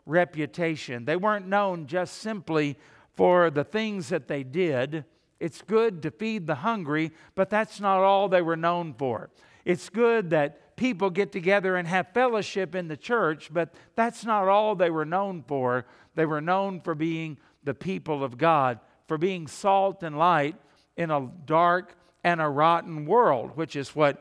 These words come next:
we are called to do. Now, the problem is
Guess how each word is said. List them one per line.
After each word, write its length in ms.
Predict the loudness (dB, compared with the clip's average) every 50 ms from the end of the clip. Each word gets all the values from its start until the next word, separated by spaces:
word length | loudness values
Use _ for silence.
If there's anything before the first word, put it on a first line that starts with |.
| -10 -20 -20 _ _
we 180 | 0 2 2 4
are 140 | 2 0 0
called 500 | -2 0 0 2 2 2 0 -4 -6 -10
to 100 | -12 -6
do. 340 | -4 -2 -2 -2 -2 -6 -10 -16 _ _ -4
Now, 280 | 0 0 0 0 -2 -6 _ _ _ _ _ _ _ _ _ _ _
the 80 | -8 -8
problem 720 | -8 -10 -6 -2 2 2 2 2 2 0 0 -2 -2 -2
is 640 | -2 -2 -2 -2 -4 -4 -6 -8 -12 -16 -20 -20